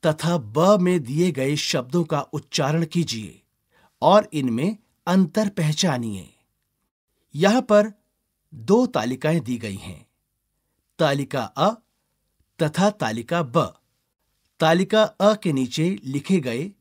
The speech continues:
शब्द हैं पड़ा, बड़ा, अड़ना, उड़ना, कड़ाई, लड़ाई।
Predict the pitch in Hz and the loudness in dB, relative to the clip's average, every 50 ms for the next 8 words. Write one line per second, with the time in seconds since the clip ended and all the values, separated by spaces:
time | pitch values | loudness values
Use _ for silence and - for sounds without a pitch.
0 | _ _ _ _ _ _ _ _ - - - - 165 156 107 - 156 - 127 113 | _ _ _ _ _ _ _ _ -10 -6 -2 0 0 -2 -2 -6 -10 -10 -10 -10
1 | 107 170 196 _ _ _ _ _ _ _ _ _ _ _ _ _ _ _ _ _ | -12 -12 -16 _ _ _ _ _ _ _ _ _ _ _ _ _ _ _ _ _
2 | _ _ _ _ _ _ _ _ _ - 143 123 123 127 123 160 220 - _ _ | _ _ _ _ _ _ _ _ _ -2 -2 0 -2 -2 -4 -4 -6 -8 _ _
3 | _ _ _ _ _ _ _ _ _ _ _ _ _ _ _ _ _ _ _ - | _ _ _ _ _ _ _ _ _ _ _ _ _ _ _ _ _ _ _ -18
4 | 101 117 123 147 143 131 120 117 131 185 233 - _ _ _ _ _ _ _ _ | -8 -4 0 0 0 0 0 -2 -2 -4 -6 -10 _ _ _ _ _ _ _ _
5 | _ _ _ _ _ _ _ _ _ _ _ _ _ _ _ _ _ _ - 156 | _ _ _ _ _ _ _ _ _ _ _ _ _ _ _ _ _ _ 0 2
6 | 170 175 175 160 139 127 123 117 127 180 240 - _ _ _ _ _ _ _ _ | 2 4 4 2 0 -2 -2 -4 -4 -6 -6 -8 _ _ _ _ _ _ _ _
7 | _ _ _ _ _ _ _ _ _ _ _ _ - 185 196 196 185 151 143 131 | _ _ _ _ _ _ _ _ _ _ _ _ 4 6 6 6 6 4 2 0
8 | 123 131 170 233 247 _ _ _ _ _ _ _ _ _ _ _ _ _ _ _ | -2 -2 -4 -4 -8 _ _ _ _ _ _ _ _ _ _ _ _ _ _ _
9 | _ _ _ _ - - 160 147 139 131 127 117 117 120 143 190 240 226 _ _ | _ _ _ _ -2 0 2 2 2 2 0 0 -2 -2 -2 -4 -6 -8 _ _
10 | _ _ _ _ _ _ _ _ _ _ _ _ _ _ - 127 131 156 170 175 | _ _ _ _ _ _ _ _ _ _ _ _ _ _ -10 -6 -2 0 2 4
11 | 180 170 156 131 104 87 - - - | 4 4 2 2 -2 -6 -10 -14 -20